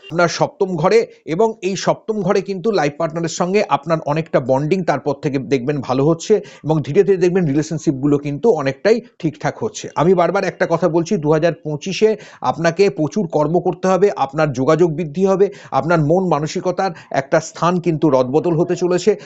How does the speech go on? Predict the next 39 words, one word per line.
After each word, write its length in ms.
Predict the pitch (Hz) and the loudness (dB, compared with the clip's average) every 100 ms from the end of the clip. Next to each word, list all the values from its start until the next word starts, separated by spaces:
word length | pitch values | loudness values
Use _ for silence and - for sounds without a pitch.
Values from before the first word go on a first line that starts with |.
| - | -4
আপনি 220 | 147 180 | -2 0
যদি 200 | 202 208 | 2 0
কোনো 200 | 220 208 | 0 2
ব্যবসায়িক 440 | 180 156 147 202 160 | 2 2 2 0 0
দিক 120 | 180 - | -4 -2
থেকে 140 | 202 | 0
এতদিন 340 | 165 170 175 170 | 0 0 2 4
লসে 280 | 143 139 185 | 2 2 0
রান 160 | 175 | 0
করছিলেন, 360 | 160 180 - 185 156 | -4 -6 -4 -6 -2
এবার 220 | 160 185 | 0 2
বলবো 240 | 170 185 190 | 2 2 0
কি 160 | 190 | -2
করে 180 | 175 208 | 0 0
সেটাকে 280 | 190 175 170 160 | 0 -2 -2 -2
ইমপ্রুভমেন্ট 460 | 147 190 165 180 160 | 0 0 2 0 0
করা 140 | 165 160 | 0 0
যায় 120 | 180 175 | -2 -4
সেদিকে 280 | 156 160 165 160 | -2 0 0 0
ফোকাস 260 | 143 160 - | 0 -2 0
করুন, 180 | 185 190 | 0 2
নিজের 200 | 143 156 - | 0 0 0
কাজটাকে 420 | 135 139 - 170 165 | 0 0 0 0 0
ভালো 120 | 143 139 | 2 2
করে 120 | 143 127 | 2 0
বেছে 180 | 123 165 | -2 0
নিন। 120 | 185 190 - - - 175 | 0 0 -6 -20 0 0
দেখবেন 260 | 185 247 185 | 4 4 4
দু 40 | 175 | 0
হাজার 160 | 180 180 151 | 2 -2 -6
পঁচিশের 380 | 160 160 214 208 - - 139 | -8 -6 -2 -4 -6 0 2
লাস্ট 200 | 214 156 | 2 2
যে 60 | 190 196 | 0 0
পাঁচটি 300 | 151 - 170 147 | -6 -6 -2 0
মাস 140 | 147 165 | 0 0
আছে, 120 | 190 151 | 0 0
জুলাই 220 | 143 147 147 | 2 2 2
মাস 120 | 147 - | -2 -4
থেকে 160 | 151 | -2